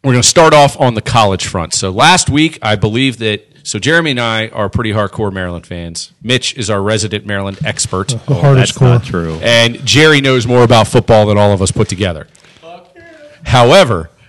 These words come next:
Speaker 1: I think we were all brutally honest last week in our assessment of the Terps as they got absolutely rolled by Northwestern. It, it, that final score is just awful. And I, for one, thought Minnesota was gonna hang a big number on us,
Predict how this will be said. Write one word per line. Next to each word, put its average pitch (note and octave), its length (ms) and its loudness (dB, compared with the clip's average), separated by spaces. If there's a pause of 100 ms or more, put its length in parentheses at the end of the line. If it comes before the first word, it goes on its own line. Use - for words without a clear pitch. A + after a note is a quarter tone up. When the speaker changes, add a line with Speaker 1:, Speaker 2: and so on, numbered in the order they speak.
(200)
Speaker 1:
I G#2+ 140 0
think F#3 240 0
we D3+ 100 2
were B2+ 140 2
all A2+ 100 4
brutally C#3+ 560 2
honest A#2+ 320 0
last F#2+ 300 -2
week G2+ 200 -4
in G#2 60 -4
our G2+ 120 0
assessment G#2 400 -2
of F#2+ 60 -4
the F#2 80 -4
Terps F#2 340 -6
as F#2+ 100 -10
they F#2+ 100 -4
got F#2+ 160 -2
absolutely G2+ 480 -4
rolled A2 540 2
by F#2+ 200 -2
Northwestern. F2 800 -10 (140)
It, - 80 -8 (140)
it, C#3+ 320 -14
that C3+ 180 0
final A2 280 -2
score G2 320 -4
is F2 80 -8
just - 240 -6 (100)
awful. E2+ 400 -8 (720)
And G#2+ 400 -2
I, A#2+ 440 2
for A#2 220 -4
one, G#2+ 240 -2
thought G#2 280 -2
Minnesota G2+ 440 -4
was F2 120 -6
gonna F#2+ 200 -10
hang F#2 240 -8
a F2+ 60 -10
big C#3 280 0
number G2+ 320 2
on F#2 160 -2
us, - 260 -6